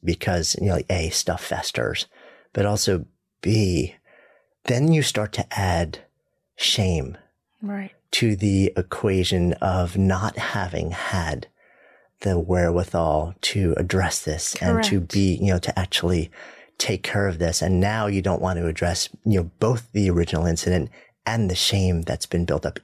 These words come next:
Speaker 1: even if it's only perceived shame and it's not really there.
Speaker 2: Right, right. And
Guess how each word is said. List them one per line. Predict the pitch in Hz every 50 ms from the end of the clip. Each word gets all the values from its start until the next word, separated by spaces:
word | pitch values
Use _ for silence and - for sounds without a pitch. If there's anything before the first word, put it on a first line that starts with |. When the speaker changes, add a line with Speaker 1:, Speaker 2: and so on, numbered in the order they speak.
| -
Speaker 1:
even | 143 151 151 175 180
if | 175 170
it's | 156 139 -
only | 135 127 120 113
perceived | 117 - 104 107 - - 175 160 131
shame | - - - 80
and | 78 78
it's | 76 - -
not | 113 - -
really | 110 104 95 85
there. | 85 - 214 - - 101 92 98 - _ _ _ _ -
Speaker 2:
Right, | 208 220
right. | 220 214 - - _ _ _ -
And | - 190 190 190 190 -